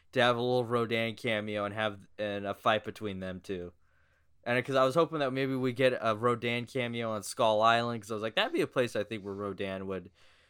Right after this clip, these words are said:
be hiding out or something, since he's, like, prehistoric." But no, still have to wait for that. Hopefully someday in the future we get that.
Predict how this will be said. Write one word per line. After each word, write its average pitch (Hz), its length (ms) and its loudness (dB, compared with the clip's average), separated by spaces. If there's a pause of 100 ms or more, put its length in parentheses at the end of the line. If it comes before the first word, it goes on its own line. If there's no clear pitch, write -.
(140)
be 107 360 -2
hiding 104 400 0
out 101 220 0
or 101 60 -6
something, 110 300 -6
since 104 200 -14
he's, 107 140 -12
like, 104 200 -4
prehistoric." 101 760 -4
But 101 280 -2 (460)
no, 147 480 4
still 127 200 -2
have 123 80 -6
to 127 80 -6
wait 107 220 0
for - 100 -10
that. 104 180 4
Hopefully 139 680 2
someday 117 340 -2
in 104 80 -4
the 95 60 -10
future 95 340 -12
we 90 100 -12
get - 200 -18
that. 87 280 -8